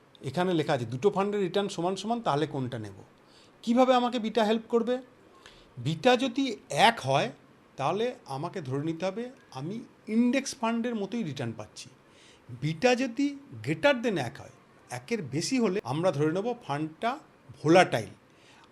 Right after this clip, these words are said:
আর বিটা যদি less than এক হয়, তাহলে ফান্ডটা স্টেবল ফান্ড। এক্সাম্পল দিই, ধরা যাক ফান্ড এ, আপনাকে ফান্ড এ আছে যার বিটা হচ্ছে ওয়ান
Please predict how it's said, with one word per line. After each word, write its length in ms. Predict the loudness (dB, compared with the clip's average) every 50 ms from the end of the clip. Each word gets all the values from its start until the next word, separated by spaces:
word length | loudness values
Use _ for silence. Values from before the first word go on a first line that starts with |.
| -6 -4
আর 100 | -4 -4 -4 -6 -8 -8
বিটা 240 | -6 0 0 0 2 2
যদি 240 | -2 -4 -2 -4 -4 -4 -4 -8 -16 -20 -18 -12 -4 4 8
less 200 | 8 8 8 6 4 2
than 140 | 2 2 2 2 -2
এক 80 | -4 -8 -14
হয়, 140 | -16 -18 -20 -20 _ _ _ -20 _ _ _ -4
তাহলে 220 | -2 0 0 0 -2 -4 -4
ফান্ডটা 320 | -6 -6 -6 -6 -6 -8 -10 -10 -14 -14 -14
স্টেবল 380 | -10 0 2 4 4 4 4 2 0 -4
ফান্ড। 180 | -10 -18 -18 -20 -20 _ _ _ _ _ -20 _ -20 -20 -20 -20 -20 _ _ _ _ -6 -4 -4
এক্সাম্পল 380 | -2 2 2 2 2 2 0 -2 -2 -2
দিই, 100 | -8 -12 -14 -20 -20 -20 -20 -20 _ _ -10 0
ধরা 180 | 4 4 6 8 6
যাক 120 | 6 4 2 -12 -2
ফান্ড 260 | 2 2 2 2 2 -2 -2 4 4 4 4
এ, 20 | 4 0 -6 -16 -20 -20 -20 _ -20 _ -14 -2 -2 -2
আপনাকে 440 | -2 0 -2 -2 -2 0 0 0 0 0 -2 -8 -16 -20 -20 -20 -20 _ _ _ _ -14 -4
ফান্ড 260 | 0 2 2 2 0 -4 -6 -2 2 6
এ 20 | 6 8 8 6
আছে 200 | 4 2 -2 -2 -2 -4 -8 0 4
যার 140 | 4 4 4 4 -2
বিটা 220 | -4 0 2 2 2 2
হচ্ছে 220 | 2 -2 -2 -4 -2 0 2
ওয়ান 180 | 2 2 2